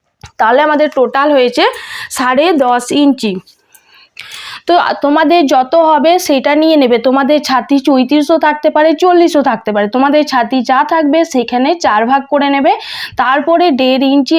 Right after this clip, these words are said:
এক্সট্রা যেমন দিয়েছি সেভাবে তোমরা দেড় ইঞ্চিও দিতে পারো, দু ইঞ্চিও দিতে পারো, তোমাদের, মানে, ইচ্ছা অনুসারে এটা কাজ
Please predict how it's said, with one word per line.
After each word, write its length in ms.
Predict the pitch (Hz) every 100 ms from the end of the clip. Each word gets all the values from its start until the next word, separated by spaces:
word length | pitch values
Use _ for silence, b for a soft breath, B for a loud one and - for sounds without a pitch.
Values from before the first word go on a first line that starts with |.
| 254
এক্সট্রা 280 | - - 320
যেমন 260 | 285 262 262 247
দিয়েছি 400 | 247 262 269 - 294
সেভাবে 380 | 277 240 247 285
তোমরা 260 | 277 262 233
দেড় 160 | 240 233
ইঞ্চিও 280 | 262 254 294
দিতে 240 | 262 262 302
পারো, 200 | 302 381 339
দু 100 | 359
ইঞ্চিও 340 | 330 262 247 220
দিতে 240 | 196 202
পারো, 180 | 202 208 B B B
তোমাদের, 360 | - 349 370 370 339 - - 285
মানে, 140 | 311 320
ইচ্ছা 260 | 339 - 359
অনুসারে 360 | 269 247 254 330
এটা 160 | 320
কাজ 200 | 311 208